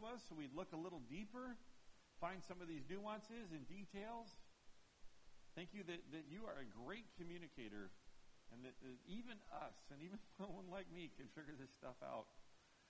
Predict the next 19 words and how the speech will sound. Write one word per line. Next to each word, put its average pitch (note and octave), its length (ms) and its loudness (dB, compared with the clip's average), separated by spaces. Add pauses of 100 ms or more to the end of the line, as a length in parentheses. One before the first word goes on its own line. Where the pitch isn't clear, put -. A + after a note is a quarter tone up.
(400)
Thank D3+ 240 0
you C#3 80 2
so D3 160 -2
much C3+ 320 0 (400)
for A#2+ 80 0
being A#2+ 240 4
that A#2+ 240 4
God A#2+ 240 10
and A2+ 80 4
giving A#2+ 240 0
us A2+ 160 0
that A#2 160 6
Holy G#2+ 240 2
Spirit. A2 400 -2 (1300)
Pray C#3+ 120 6
that C3+ 200 -4
you D3 120 0
would A2+ 200 0
bless C#3+ 320 4